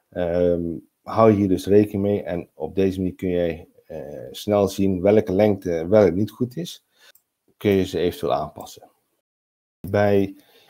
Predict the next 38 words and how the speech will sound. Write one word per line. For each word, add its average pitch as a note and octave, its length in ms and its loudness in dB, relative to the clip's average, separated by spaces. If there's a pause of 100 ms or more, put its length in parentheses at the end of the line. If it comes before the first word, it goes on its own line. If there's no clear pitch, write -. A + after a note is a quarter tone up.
(140)
interne A#2 540 0
links A#2 380 -2
heb A2 180 -6
je G#2 120 -4
ze - 180 -8
ook, B2+ 240 0
zeg - 260 -12
je. - 120 -20 (1200)
Eh, F2 340 -8
ga F#2 100 -8
ik F2+ 140 -8
heel G#2+ 260 -10
even G2 200 -10
kijken F2+ 240 -14
of - 100 -20
dat F2+ 140 -10
ik - 140 -20
die F#2 120 -14
zo E2 140 -14
snel F2+ 280 -10
kan C#2+ 200 -14
vinden. G#2 360 -10
Hier F2 180 -12
zie E2+ 180 -12
ik D#2+ 200 -14
ook F2 140 -10
nog E2+ 220 -14 (580)
afbeeldingen. D#2+ 800 -8 (1000)
Als - 220 -4
je G2+ 60 -4
erop G#2 360 0 (160)
klikt, - 420 0
dan F2 220 -8
zie G#2+ 220 -2
je G2 100 0
dus - 420 -6 (140)
dat G#2+ 380 -2
hier A2 360 0